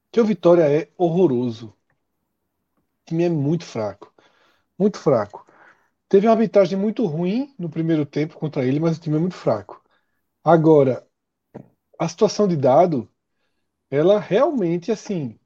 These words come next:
claro que eu não posso, eu não acompanho o Vitória, não tenho visto os jogos, eu tô tirando por base num jogo. Mas um jogo em que era necessário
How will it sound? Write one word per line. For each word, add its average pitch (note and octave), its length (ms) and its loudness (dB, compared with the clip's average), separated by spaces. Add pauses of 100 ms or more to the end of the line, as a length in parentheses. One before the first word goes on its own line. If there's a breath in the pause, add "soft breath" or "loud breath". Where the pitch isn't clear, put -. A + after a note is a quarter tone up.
(420)
claro F#3 240 4
que C4 80 -6
eu B3 40 -2
não A3 100 -2
posso, E3 300 -2
eu D#3 40 -4
não F#3 100 0
acompanho F3+ 400 -2
o F3 40 -4
Vitória, C#3 580 -2 (440)
não F3 160 -2
tenho F3 200 0
visto D3 280 -4
os C3+ 80 0
jogos, C#3+ 240 2
eu E3 80 0
tô E3+ 120 -4
tirando E3 380 2
por F#3+ 160 2
base D3 340 0
num B3 140 0
jogo. D#3 420 0 (1600)
Mas D3 240 0
um G3 100 0
jogo E3+ 260 0
em G3 60 -6
que F#3+ 220 -2
era A#3+ 240 0
necessário C#3 840 -4